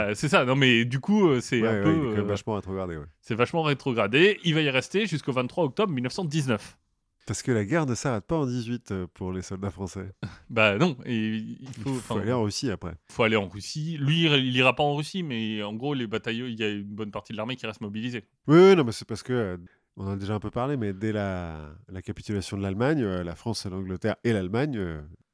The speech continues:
Speaker 2: déclarent la guerre à la Russie.
Speaker 1: Oui. Donc Bullard, lui, qu'est-ce qu'il fait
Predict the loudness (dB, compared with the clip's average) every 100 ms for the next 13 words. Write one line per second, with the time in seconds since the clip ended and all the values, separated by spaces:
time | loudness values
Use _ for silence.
0 | _ _ -12 -10 -6 -6 -2 -2 -2 -4
1 | -12 -12 _ _ _ _ _ _ _ _
2 | _ _ _ _ _ _ -6 -4 0 4
3 | 4 2 -2 -4 -4 -6 -2 -2